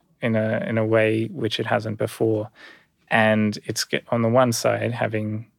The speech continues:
that difficulty with the marketplace, perhaps shoppers going first there before going to their website. And then at the other hand, it's having competition from those, um,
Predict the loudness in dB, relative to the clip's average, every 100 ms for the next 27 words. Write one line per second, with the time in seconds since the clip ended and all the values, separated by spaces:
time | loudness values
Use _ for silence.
0 | _ _ -2 0 0 -4 -2 -2 0 0
1 | -2 -4 0 2 2 0 -4 -12 _ _
2 | _ _ _ _ _ 0 2 2 2 0
3 | -2 0 0 -2 -8 -8 -6 -6 -8 -14
4 | -18 _ _ 0 0 2 0 0 0 0
5 | -4 0 0 0 -2 0 0 -2 -6 -2
6 | -2 0 -4 -4 -4 -2 0 -2 0 0
7 | 0 -2 -4 -2 -4 -2 0 2 0 -2
8 | -6 -8 _ _ _ _ _ -10 -2 0
9 | 0 -2 -4 -2 -2 -2 -4 -2 -2 0
10 | -2 -2 -2 -2 -2 -4 -10